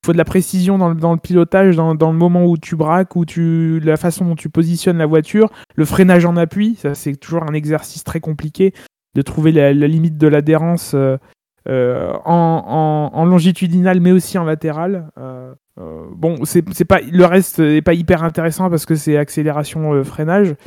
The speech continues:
On va voir à quel point, euh, parce que t'as parlé aussi du vi-, du, du, des vibreurs, on sait que les, les pneus actuels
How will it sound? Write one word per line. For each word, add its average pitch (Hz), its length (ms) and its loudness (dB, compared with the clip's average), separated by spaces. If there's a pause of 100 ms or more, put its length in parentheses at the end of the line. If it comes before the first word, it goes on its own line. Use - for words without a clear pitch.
(340)
On 143 140 -4
va 147 120 4
voir 180 280 2
à 165 100 0
quel 165 180 -2
point, 190 400 -2
euh, 135 760 -4 (240)
parce - 160 -12
que 156 80 -8
t'as 151 100 -2
parlé 151 240 2
aussi 165 260 2
du 156 160 -2
vi-, 151 180 -6
du, 143 260 -2
du, 135 140 -8
des 139 260 2
vibreurs, 156 480 2
on 151 100 0
sait 180 200 0
que 165 120 0
les, 143 340 2
les 139 140 -2
pneus 170 300 2
actuels 170 580 0